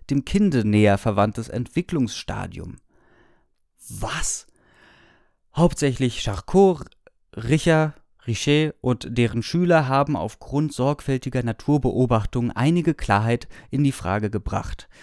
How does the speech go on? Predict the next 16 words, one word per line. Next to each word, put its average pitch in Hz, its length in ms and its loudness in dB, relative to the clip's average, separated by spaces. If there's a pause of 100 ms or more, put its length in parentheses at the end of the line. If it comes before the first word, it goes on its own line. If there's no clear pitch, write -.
(260)
Eine 92 260 -4
sehr 135 260 0
sorgfältige 123 680 0
Zusammenstellung 117 840 -2 (160)
aller 175 220 2
Geschlechtsunterschiede 123 1040 0
findet 151 340 2
sich 131 200 -6
in 120 80 -2
dem 117 160 -2
Buche 117 340 -2 (140)
von 131 240 -4
Ellis 113 360 0 (260)
Mann 101 360 0
und 117 220 -8
Weib. 98 320 0